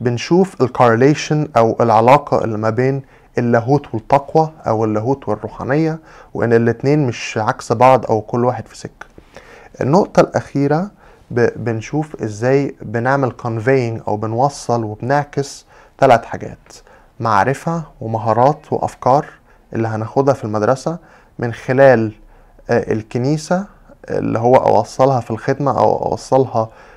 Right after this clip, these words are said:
لاسرتي في البيت، وكمان اعكسها، اعكس نور المسيح للمجتمع ال-، ال broader community،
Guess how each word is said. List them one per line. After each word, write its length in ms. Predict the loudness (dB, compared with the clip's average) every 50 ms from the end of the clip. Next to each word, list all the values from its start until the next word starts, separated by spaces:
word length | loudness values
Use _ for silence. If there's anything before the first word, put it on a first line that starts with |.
| -16 _
لاسرتي 520 | -10 -8 -8 -8 -6 -4 -4 -4 -2 -4 -6
في 100 | -6 -6
البيت، 400 | -6 -2 -2 -2 -2 -2 -4 -10 -20 -20 -20 -20 _ _ _
وكمان 500 | 2 2 2 2 0 0 2 0 0 0 2
اعكسها، 680 | 4 4 4 2 0 -4 -6 -6 -6 -2 0 0 0 -2 -6 -6 0 0
اعكس 540 | 0 0 0 -4 -8 -8 -8 -10 -14 -20 -20 -20 -20 -20 _ _ -2
نور 260 | 2 2 2 4 2
المسيح 640 | 2 0 -2 -4 -4 -2 0 0 0 0 -4 -10 -20 -20 -20 -20 _ _ _ -6
للمجتمع 760 | -4 -2 -2 -2 -2 -4 -6 -2 0 0 2 2 2 0 0 -2
ال-، 260 | -4 -6 -6 -6 -6
ال 120 | -6 0 4
broader 380 | 6 6 6 6 4 -2 -6 -8
community، 360 | -6 -6 -4 -6 -6 -6 -6